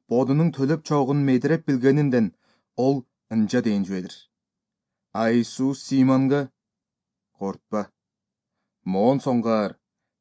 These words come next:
кишилер тыбыкчысы болор сен», — деп харыылаан.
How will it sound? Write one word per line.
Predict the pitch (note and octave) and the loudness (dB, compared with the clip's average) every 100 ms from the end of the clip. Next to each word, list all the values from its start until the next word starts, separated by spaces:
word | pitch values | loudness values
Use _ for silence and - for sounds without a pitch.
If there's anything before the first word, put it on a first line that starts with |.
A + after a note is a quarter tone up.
| _ | _
кишилер | A2+ G2+ G#2+ C3 | -4 -4 -2 -2
тыбыкчысы | C3+ C3 A2+ - A2 G#2 | -2 -6 -6 -6 -8 -6
болор | G2+ G2+ | -4 -6
сен», — | - G2+ F2+ - _ _ | -6 -8 -8 -12 _ _
деп | G2 - | -14 -12
харыылаан. | - F2+ F#2 F2+ F2+ | -12 -10 -10 -10 -14